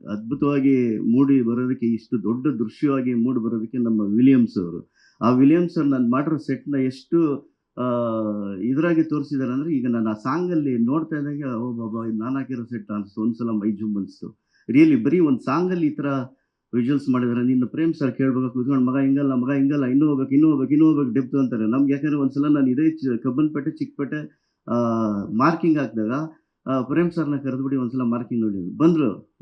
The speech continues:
ಆ, ಕರೆದ್ಬಿಟ್ಟು, "ಮಗನೇ ಬಾಯ್ಲಿ" ಅಂದ್ಬಿಟ್ಟು ಕೈ ಹಾಕೊಂಡು, "ನನ್ಗೆ ಹಿಂಗಲ್ಲ ಮಗ, ಇನ್ನೂ ದೊಡ್ಡದು, <laughs> ಇನ್ನೂ ಆಗ್ಲೇಬೇಕು" ಅಂತೇಳಿ ತೆಗ್ಸಿ ಮತ್ತೆ ರೀಮಾರ್ಕ್ ಮಾಡಿಸಿ ಆ ಕಬ್ಬನ್ಪೇಟೆ ರೋಡ್‌ಗಳನ್ನ,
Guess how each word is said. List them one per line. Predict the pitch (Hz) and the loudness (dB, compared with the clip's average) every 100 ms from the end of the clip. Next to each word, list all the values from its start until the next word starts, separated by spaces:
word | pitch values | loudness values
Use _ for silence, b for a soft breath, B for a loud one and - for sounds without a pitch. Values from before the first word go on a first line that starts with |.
| - | -4
ಆ, | 123 117 | -4 -4
ಕರೆದ್ಬಿಟ್ಟು, | 139 143 160 143 120 110 b _ - | -6 -6 -6 -4 -6 -8 b _ -8
"ಮಗನೇ | 135 160 170 | -4 -2 -2
ಬಾಯ್ಲಿ" | 147 160 | -2 0
ಅಂದ್ಬಿಟ್ಟು | 156 147 123 151 | 0 -2 -4 -4
ಕೈ | |
ಹಾಕೊಂಡು, | 151 139 143 139 170 165 _ _ - | -4 -6 -4 -4 -4 -10 _ _ -4
"ನನ್ಗೆ | 127 131 143 | 0 2 0
ಹಿಂಗಲ್ಲ | 185 180 143 | 0 -2 -2
ಮಗ, | 117 104 104 | -2 -2 -2
ಇನ್ನೂ | 107 135 185 196 | -2 0 0 2
ದೊಡ್ಡದು, | 147 127 117 | 2 0 -4
<laughs> | 107 - 123 | -10 -6 -4
ಇನ್ನೂ | - 175 139 | 2 2 2
ಆಗ್ಲೇಬೇಕು" | 113 107 104 104 113 | -2 -4 -4 -4 -4
ಅಂತೇಳಿ | 101 110 127 160 - B B _ | -4 -2 0 0 -2 B B _
ತೆಗ್ಸಿ | 156 156 - | 2 2 0
ಮತ್ತೆ | 180 156 - 170 | 0 0 0 2
ರೀಮಾರ್ಕ್ | 143 180 170 160 147 151 | 4 4 2 0 -2 -4
ಮಾಡಿಸಿ | 139 139 196 196 b b _ | -4 -6 -10 -10 b b _
ಆ | 117 | -6
ಕಬ್ಬನ್ಪೇಟೆ | 139 131 170 160 147 143 | -4 -2 -2 -2 -4 -4
ರೋಡ್‌ಗಳನ್ನ, | 143 131 139 143 | -4 -4 -4 -6